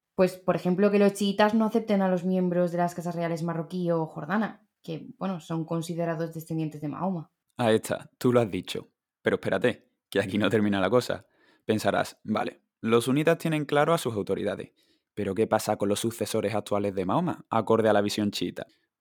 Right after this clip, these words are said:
Speaker 2: Sencillamente estiman que desaparecieron bajo causas sobrenaturales debido a las persecuciones sunitas, pero defienden que está vivo y que volverá para restaurar la verdadera religión. Y claro, más de uno se preguntará,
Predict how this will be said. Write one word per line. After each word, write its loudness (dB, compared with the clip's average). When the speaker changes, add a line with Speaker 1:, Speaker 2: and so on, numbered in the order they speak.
Speaker 2:
Sencillamente 0
estiman -2
que 2
desaparecieron 2
bajo 2
causas 2
sobrenaturales 2
debido 0
a 2
las 4
persecuciones -2
sunitas, -6
pero 2
defienden 2
que 2
está 0
vivo -2
y -2
que 4
volverá 2
para 2
restaurar -2
la 0
verdadera -4
religión. -10
Y -6
claro, 4
más -6
de 0
uno 0
se -2
preguntará, -2